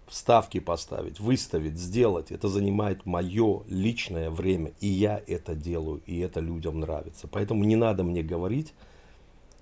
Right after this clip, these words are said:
что я должен делать, что вы мне делаете одолжение, подписавшись на меня. Не надо. Потом я попадаю ещё на одного блогера,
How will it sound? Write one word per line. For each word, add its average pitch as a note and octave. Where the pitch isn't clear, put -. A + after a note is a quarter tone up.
что -
я B2+
должен A2
делать, G2
что -
вы B2
мне C3+
делаете C3
одолжение, A#2+
подписавшись G#2
на F#2
меня. E2
Не F3
надо. G#2+
Потом F3+
я D#3+
попадаю B2+
ещё C3+
на A2+
одного E2+
блогера, D#2+